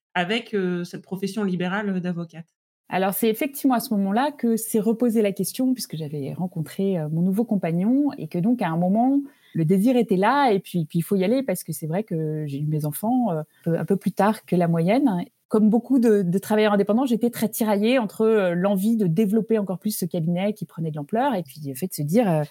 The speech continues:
Speaker 2: C'est peut-être maintenant qu'il faut, heu, qu'il faut quand même envisager très sérieusement cette question. » Donc, heu, j'ai eu mon premier enfant, heu, bah, à cette période-là. Donc, j'étais avocate indépendante, heu, j'avais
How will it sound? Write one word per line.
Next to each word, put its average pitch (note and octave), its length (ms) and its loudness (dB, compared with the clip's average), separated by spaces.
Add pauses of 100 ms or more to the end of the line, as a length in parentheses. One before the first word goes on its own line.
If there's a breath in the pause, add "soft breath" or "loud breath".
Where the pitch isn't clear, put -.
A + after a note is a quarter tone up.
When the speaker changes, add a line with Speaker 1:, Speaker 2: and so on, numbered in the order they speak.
(120)
Speaker 2:
C'est E3+ 140 0
peut-être F#3+ 180 2
maintenant A3 360 6
qu'il C#4 140 -2
faut, G#3 240 2
heu, D#3+ 140 2
qu'il D#3 160 -14
faut - 100 -14
quand F3+ 140 -4
même G#3+ 120 0
envisager F3+ 420 -2
très G3 140 -8
sérieusement F#3 300 -2
cette F#3 180 -8
question. » D#3+ 320 -10
Donc, A#3+ 300 0
heu, A3 160 2 (400 loud breath)
j'ai G3 100 0
eu C4+ 120 0
mon B3 120 2
premier C#4 320 0
enfant, B3+ 640 0
heu, F#3+ 440 0
bah, F3+ 140 -6
à F3+ 60 -4
cette A3 280 -8
période-là. G3 420 -2
Donc, A#3 160 0
j'étais F3 160 -8
avocate F#3 360 -6
indépendante, F#3 580 -4
heu, F#3 160 -2
j'avais F3+ 640 -2